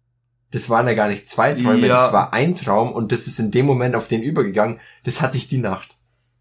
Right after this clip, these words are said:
Speaker 2: Nice.
Speaker 1: Voll abgefuckt. Ich schreib's so auf und merk so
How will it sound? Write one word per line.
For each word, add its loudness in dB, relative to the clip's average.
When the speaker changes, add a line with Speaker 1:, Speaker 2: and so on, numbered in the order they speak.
Speaker 2:
Nice. 0
Speaker 1:
Voll 6
abgefuckt. -2
Ich -4
schreib's 2
so -2
auf 2
und -2
merk 2
so 0